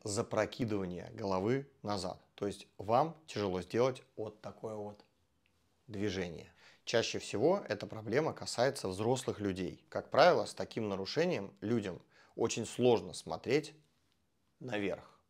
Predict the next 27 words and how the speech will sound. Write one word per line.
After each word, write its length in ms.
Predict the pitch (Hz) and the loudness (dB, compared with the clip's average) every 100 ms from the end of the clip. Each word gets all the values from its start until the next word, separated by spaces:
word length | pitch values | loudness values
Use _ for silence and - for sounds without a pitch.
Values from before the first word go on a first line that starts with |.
| - - - | -20 -20 -20
Как 220 | - 143 143 | 4 4 8
только 260 | 135 - | 6 6
такие 320 | 90 95 107 | -2 -2 0
люди 220 | 104 104 92 | 2 2 0
запрокидывают 680 | 95 98 98 120 98 95 98 | -2 -2 0 0 0 0 2
голову 460 | 107 104 98 101 - - | 2 2 -2 -10 -14 -10
наверх, 500 | 110 151 214 202 - - - - | -4 -2 -2 -6 -18 -20 -20 -14
у 60 | 101 | -8
них 160 | 107 104 | -8 -4
сразу 340 | 156 170 151 | 4 4 6
возникает 640 | 131 120 117 127 117 110 | 2 0 2 6 6 4
неприятное 580 | 107 101 117 110 - 98 | -4 2 4 4 4 -8
ощущение 560 | 92 - - 104 90 82 | -8 -8 -4 -2 -2 -6
в 60 | |
шее 420 | - 147 165 120 | 0 4 6 4
и 280 | 95 131 147 | 2 2 0
в 140 | - 104 | 0 0
голове. 540 | 107 107 98 87 80 - _ | 2 4 4 0 -4 -12 _
Кто-то 340 | - 151 160 131 | 2 4 6 4
начинает 480 | 110 - 117 101 | 0 0 2 2
фантазировать 760 | - 95 95 92 165 185 101 - - | 2 -6 -4 4 6 6 2 -2 -4
и 140 | 113 | -4
говорить, 400 | 110 104 98 156 | -2 0 2 2
что 180 | - 95 | 0 -4
у 60 | |
него 420 | 90 87 113 147 - | -4 0 4 4 0
зажимаются 1000 | 104 104 90 85 90 107 98 - 95 | -6 -6 -6 -4 2 2 0 0 -2